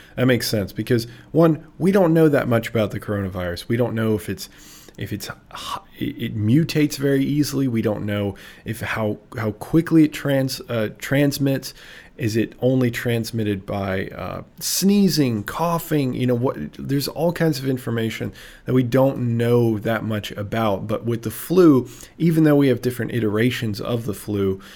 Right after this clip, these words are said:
and that's why they take their best guess at kind of the top three or four for, for this year, we still have some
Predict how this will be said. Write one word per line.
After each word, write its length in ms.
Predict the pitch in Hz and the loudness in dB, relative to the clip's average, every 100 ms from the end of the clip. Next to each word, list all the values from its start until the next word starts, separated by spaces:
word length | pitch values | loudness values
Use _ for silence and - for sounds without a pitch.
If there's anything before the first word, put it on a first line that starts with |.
| - - | -20 -10
and 300 | 113 107 104 | -6 -4 -4
that's 220 | 104 - | -4 -2
why 160 | 110 101 | -2 -2
they 100 | 101 | -4
take 300 | - 110 104 | -6 -6 -6
their 80 | |
best 360 | 95 110 98 113 | -6 -4 -4 -4
guess 380 | 120 113 95 - | 0 0 -2 -6
at 260 | 107 - | -8 -10
kind 160 | - 107 | -8 -6
of 120 | 95 | -6
the 100 | 95 | -10
top 320 | - 107 95 | -8 -6 -6
three 460 | - - 117 120 107 | -8 -6 0 0 0
or 80 | 95 | -2
four 500 | - 139 135 113 101 - - - - | -4 0 2 2 0 -10 -20 -20 -18
for, 420 | - 113 104 - | -4 0 0 -2
for 260 | - 107 | -6 -6
this 320 | 98 120 107 - | -2 -2 -2 0
year, 460 | 147 147 107 104 - _ _ _ _ _ _ - - - _ - | 4 6 4 0 -10 _ _ _ _ _ _ -20 -20 -20 _ 0
we 140 | 120 | 0
still 340 | 135 - 165 160 | 2 2 4 4
have 260 | 135 120 | 2 0
some 580 | - - - 143 135 127 | 0 -2 2 4 2 0